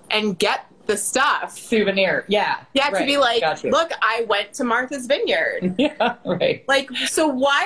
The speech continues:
Speaker 1: are you going online and paying a hundred dollars for a sweatshirt that's fifty percent off that says Martha's Vineyard? Like, I don't go and, like,
Speaker 2: And you didn't
Speaker 1: buy
Speaker 2: even
Speaker 1: a
Speaker 2: go.
Speaker 1: sweatshirt that says Cancun that I've never been there.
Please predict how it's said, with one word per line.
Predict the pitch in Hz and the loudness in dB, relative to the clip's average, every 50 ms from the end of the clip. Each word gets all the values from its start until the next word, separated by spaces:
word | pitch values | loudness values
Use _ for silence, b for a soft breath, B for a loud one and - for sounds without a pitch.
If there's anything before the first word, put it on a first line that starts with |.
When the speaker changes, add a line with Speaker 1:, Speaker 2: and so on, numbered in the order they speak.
| 440 | 0
Speaker 1:
are | 427 403 | 0 2
you | 339 311 320 277 | 4 4 4 4
going | 240 277 320 359 349 302 277 269 254 | 4 2 2 2 2 2 0 0 0
online | - - 233 254 269 294 285 269 254 262 311 330 269 220 208 196 202 202 | 0 0 2 2 2 2 0 0 0 2 2 2 2 2 2 0 -2 0
and | 170 226 240 247 | 2 2 0 0
paying | - 269 269 285 285 269 | 0 0 0 2 2 0
a | 247 254 | 0 0
hundred | - 269 269 262 247 220 | 0 -2 -2 -2 0 0
dollars | 220 240 277 294 262 247 285 - | 2 2 2 2 0 -4 -6 -10
for | - 208 | -10 -8
a | 196 | -8
sweatshirt | 233 - 262 285 403 508 - - 330 254 214 196 190 175 127 - - - | -4 -2 0 0 0 0 -2 -2 0 2 2 2 0 -2 -4 -6 -4 -2
that's | 226 226 226 - | -2 -2 0 0
fifty | 311 285 269 - 285 | 0 0 2 2 0
percent | 262 311 370 370 - 403 381 415 480 622 784 762 523 - | 2 2 2 2 4 2 2 2 4 4 4 4 4 4
off | 214 220 - - _ | 2 0 -6 -6 _
that | - 294 294 | 0 0 2
says | - 427 453 440 | 2 2 2 2
Martha's | 440 440 453 453 453 440 - | 2 2 2 2 2 2 2
Vineyard? | - 659 - - - | 0 0 0 0 0
Like, | 302 285 - | 0 0 2
I | - 285 | 2 2
don't | 294 359 370 381 - | 2 2 0 0 0
go | 285 294 349 370 | 0 2 2 0
and, | 359 320 | 0 2
like, | 269 254 254 - - | 2 2 2 0 0
Speaker 2:
And | 190 202 208 | 0 2 2
you | 208 208 | 2 2
didn't | 202 196 190 196 | 2 2 2 2
Speaker 1:
buy | 240 226 214 202 | 2 0 0 0
Speaker 2:
even | 196 196 | 0 0
Speaker 1:
a | 185 | 2
Speaker 2:
go. | - | 0
Speaker 1:
sweatshirt | 190 190 381 277 | 0 -2 -2 -2
that | 262 262 254 | -2 0 0
says | 277 247 247 | 0 -2 -2
Cancun | - - 269 247 247 240 226 - 294 277 330 349 311 285 269 | -2 0 0 2 2 0 0 0 2 2 4 4 4 4 4
that | 262 240 | 4 4
I've | 220 214 226 | 2 2 0
never | 269 233 233 240 240 | 0 0 2 2 0
been | 208 226 254 349 453 349 | 2 2 0 2 2 2
there. | - 202 202 202 220 262 302 294 | 2 2 2 2 2 2 2 2